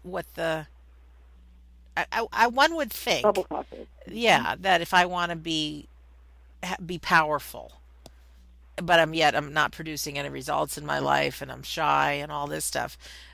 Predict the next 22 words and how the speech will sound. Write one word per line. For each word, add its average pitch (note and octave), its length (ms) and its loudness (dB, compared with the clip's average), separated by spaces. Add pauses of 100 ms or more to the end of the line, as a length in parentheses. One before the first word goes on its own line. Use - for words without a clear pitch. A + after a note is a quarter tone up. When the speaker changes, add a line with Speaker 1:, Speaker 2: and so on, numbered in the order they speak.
Speaker 1:
but D#3+ 100 -4
I D#3+ 100 6
think E3 200 -6
I'm D3 120 -4
doing D3+ 260 -8
the C#3+ 60 -10
best D3+ 300 -6
I C#3 80 -4
can. D3 380 -4
You D#3 80 -10
know, D#3 80 -6
the D3 100 -10
first F#3+ 300 -8
thing E3+ 140 -10
you'd D#3+ 120 -8
have D#3+ 160 -8
to D3+ 100 -12
do E3+ 220 -8
is D3 280 -8 (400)
identify D#3 720 -2
those C#3+ 460 -8
limiting D3+ 560 -10